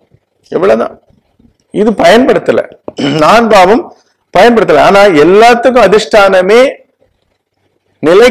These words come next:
கண்ணாடிக்கு அந்நியம் இல்லாமல் பிரதிபிம்பங்கள் எப்படி இருக்கோ அதை போல பேரறிவு, பேரிருப்பு, பேருணர்வுன்ற நிலை கண்ணாடியினுடைய அந்த capacity, அந்த கெப்பாசிட்டிக்கு அந்நியம் இல்லாமல் நான் பாவம்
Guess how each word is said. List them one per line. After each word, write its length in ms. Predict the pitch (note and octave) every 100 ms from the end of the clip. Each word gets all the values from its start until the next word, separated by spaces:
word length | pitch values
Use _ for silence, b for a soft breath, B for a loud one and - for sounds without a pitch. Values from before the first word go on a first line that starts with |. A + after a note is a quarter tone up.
| A#3
கண்ணாடிக்கு 560 | A3 G#3 G3 F#3+ F#3 F3+
அந்நியம் 320 | E3+ G#3+ A3 G3+
இல்லாமல் 400 | F3 F3+ F#3+ E3+
பிரதிபிம்பங்கள் 680 | E3 G3+ G3 F3+ E3 C#3+ C#3
எப்படி 220 | G3 F3
இருக்கோ 240 | C3+ C3 F3+ D#3 D3
அதை 180 | D#3+ C#3+ C3+
போல 180 | C#3 F3 B3 - _ _ _ _ _ _ _ -
பேரறிவு, 560 | F3 G#3 G3+ F3+ F3 G#3+ F#3
பேரிருப்பு, 500 | F3+ G3 F3 F3 G3+ -
பேருணர்வுன்ற 760 | D#3+ F#3+ F#3 D#3+ D#3 D#3+ F3+ F3+
நிலை 200 | D3+ E3+ F3+
கண்ணாடியினுடைய 880 | F3+ E3 D#3 C#3+ C#3+ C#3 C3 B2+ C3 B2+
அந்த 100 | A#2+ -
capacity, 680 | D3 D3 F3+ E3+ - D3+ B2+ G#2 - _ _ _ _ _ _ -
அந்த 140 | C#3 C#3 -
கெப்பாசிட்டிக்கு 640 | D3 F#3+ G3 F#3+ E3 D3+ C3+
அந்நியம் 400 | D3 F#3 F3 D3
இல்லாமல் 540 | C3+ B2+ B2 B2+ D#3 F#3+ - - _ _ _ _ _ _ _ _ _ _ _ _ -
நான் 300 | C3 D3+ E3+
பாவம் 340 | C#3 B2+ E3+